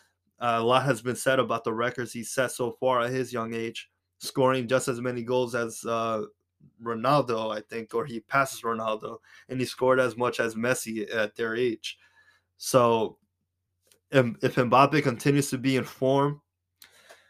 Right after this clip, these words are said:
we also had Giroud <laughs> overtaking the goat, Thierry Henry, as the, uh,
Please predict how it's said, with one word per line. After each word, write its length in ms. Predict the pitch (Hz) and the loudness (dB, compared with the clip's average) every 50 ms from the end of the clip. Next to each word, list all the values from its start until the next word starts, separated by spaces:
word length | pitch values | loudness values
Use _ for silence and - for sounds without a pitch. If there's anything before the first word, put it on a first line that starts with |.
| _ _ _ - | _ _ _ -2
we 160 | 127 131 135 | 2 4 4
also 240 | 143 147 143 143 139 | 4 4 4 2 2
had 220 | 131 143 139 131 | 4 4 4 4
Giroud 720 | - 123 117 120 123 131 143 151 160 156 147 - 190 160 | 2 2 4 4 6 6 6 6 6 4 2 0 0 0
<laughs> 40 | - | 2
overtaking 920 | 135 135 135 139 143 131 127 - 131 135 139 139 139 139 139 131 113 101 - _ - 92 - - | 2 2 2 2 0 0 0 -2 -2 -2 -2 -2 -4 -6 -6 -6 -10 -12 -16 _ -20 -20 -20 -10
the 140 | 120 117 123 | -8 -6 -6
goat, 340 | 110 107 123 127 139 143 143 | -2 0 2 2 2 2 2
Thierry 220 | 139 131 135 139 | 0 0 2 2
Henry, 440 | 135 123 123 117 117 123 131 139 135 | 0 0 0 -2 -2 -2 -2 -2 0
as 200 | 123 120 113 107 | 0 -2 -4 -4
the, 340 | - 117 113 110 110 - - - _ _ _ _ _ _ _ _ _ _ _ _ _ _ - | -6 -4 -2 -2 -2 -4 -6 -10 _ _ _ _ _ _ _ _ _ _ _ _ _ _ -2
uh, 540 | 110 110 107 104 104 101 101 101 101 104 101 | 0 2 2 4 4 2 2 0 -2 -4 -8